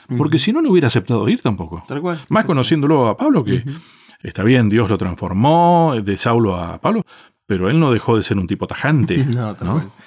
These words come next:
Speaker 2: Decidido, sin dudas.
Speaker 1: Sí.
Speaker 2: Y quiero leer Efesios uno tres, que es el texto, de alguna manera, guía central, o para memorizar, como decíamos hace,
Speaker 1: Ujú.
Speaker 2: hace tiempo, que dice lo siguiente:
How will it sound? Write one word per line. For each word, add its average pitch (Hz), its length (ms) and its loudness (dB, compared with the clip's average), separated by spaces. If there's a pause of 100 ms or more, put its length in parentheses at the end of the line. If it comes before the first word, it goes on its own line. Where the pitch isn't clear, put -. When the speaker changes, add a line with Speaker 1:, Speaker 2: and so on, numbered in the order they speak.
(120)
Speaker 2:
Decidido, 120 600 0 (160)
sin 104 200 -4
dudas. 95 300 -2
Speaker 1:
Sí. 113 140 -8 (500)
Speaker 2:
Y 131 160 -10
quiero 214 200 0
leer 185 180 2
Efesios 165 380 -2
uno 139 200 2
tres, 135 200 -2
que 117 140 -8
es 110 40 -4
el 101 100 -4
texto, 101 480 -6 (360)
de 123 60 -6
alguna 131 220 2
manera, 113 260 2
guía 113 360 0
central, 110 560 -2 (140)
o 156 240 0
para 104 220 -2
memorizar, 92 560 -6
como 87 220 -8
decíamos 101 460 -6
hace, 104 160 0
Speaker 1:
Ujú. 85 80 -2
Speaker 2:
hace 95 140 0
tiempo, 135 420 -4 (460)
que 139 80 0
dice 156 160 2
lo 131 100 2
siguiente: 82 440 -4